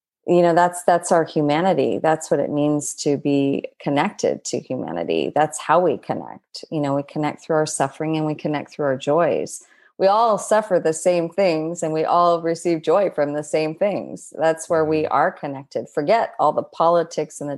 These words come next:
Speaker 1: divisiveness of
Speaker 2: Mm-hmm.
Speaker 1: ego, you know, forget that, because that's just all, you know, that's just all the small stuff that people get caught up in. But what's real is the things that we value and what we value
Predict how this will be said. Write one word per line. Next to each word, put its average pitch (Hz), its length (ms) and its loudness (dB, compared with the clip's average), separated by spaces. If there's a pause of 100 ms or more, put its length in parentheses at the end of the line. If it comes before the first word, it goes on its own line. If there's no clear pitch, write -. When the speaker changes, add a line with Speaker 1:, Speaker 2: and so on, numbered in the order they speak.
(100)
Speaker 1:
divisiveness 139 840 -2 (460)
of 151 120 0
Speaker 2:
Mm-hmm. - 40 -6
Speaker 1:
ego, 160 560 0
you 160 100 -2
know, 151 240 -2
forget 202 460 -2
that, 160 360 2
because 151 400 -2
that's 180 340 0
just - 300 -4
all, 135 440 2 (120)
you 151 120 -4
know, 131 300 -4 (120)
that's 175 200 -4
just 180 200 -4
all 147 140 4
the 139 100 2
small 139 320 -2
stuff - 360 -2 (100)
that 131 220 -4
people 131 260 -2
get - 240 -4
caught 127 240 0
up 156 200 -2
in. 87 220 -6
But 110 340 0 (400)
what's 170 320 2
real 156 580 4
is 151 260 0
the 160 100 0
things 156 360 -2
that - 100 0
we 139 160 0
value 131 600 2
and 139 240 -2
what 139 160 -2
we 143 120 0
value 135 640 0